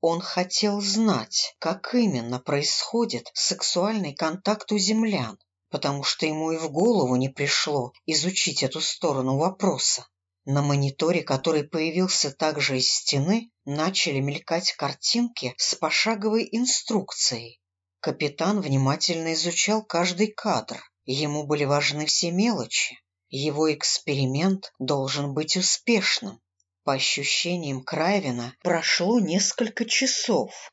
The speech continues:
прежде чем он изучил всю необходимую информацию. Однако он забыл, что для него время течёт в другом русле.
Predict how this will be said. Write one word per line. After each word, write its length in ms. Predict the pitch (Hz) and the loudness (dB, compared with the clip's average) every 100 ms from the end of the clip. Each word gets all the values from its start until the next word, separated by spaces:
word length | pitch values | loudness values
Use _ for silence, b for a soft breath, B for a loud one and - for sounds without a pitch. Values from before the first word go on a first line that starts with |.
| _ | _
прежде 380 | 143 139 139 143 | -2 0 0 0
чем 300 | - 160 139 | 0 0 0
он 160 | 135 131 | 0 -2
изучил 600 | 143 135 - 214 214 - | -4 -2 0 0 0 -2
всю 300 | - - 220 | 0 2 2
необходимую 880 | 214 131 - - 165 190 190 180 - | 2 0 -2 0 0 4 4 4 2
информацию. 1040 | 190 190 - 208 208 160 - - - 117 _ _ _ - | 0 0 2 2 2 0 0 -2 -2 -6 _ _ _ -2
Однако 520 | 143 143 151 - 170 | 0 0 -2 0 0
он 140 | 165 | 2
забыл, 640 | 165 180 180 180 214 180 - - | 2 2 2 4 4 4 -2 -4
что 320 | - - 147 | -2 0 0
для 200 | 139 143 | 0 0
него 400 | 143 139 165 220 | 0 0 4 2
время 420 | 147 147 170 180 | 2 0 2 2
течёт 460 | 180 135 - 175 170 | 0 0 2 2 0
в 100 | 170 | 2
другом 480 | 196 196 240 214 143 | 2 4 4 4 2
русле. 540 | 156 135 - 113 | 0 0 0 -2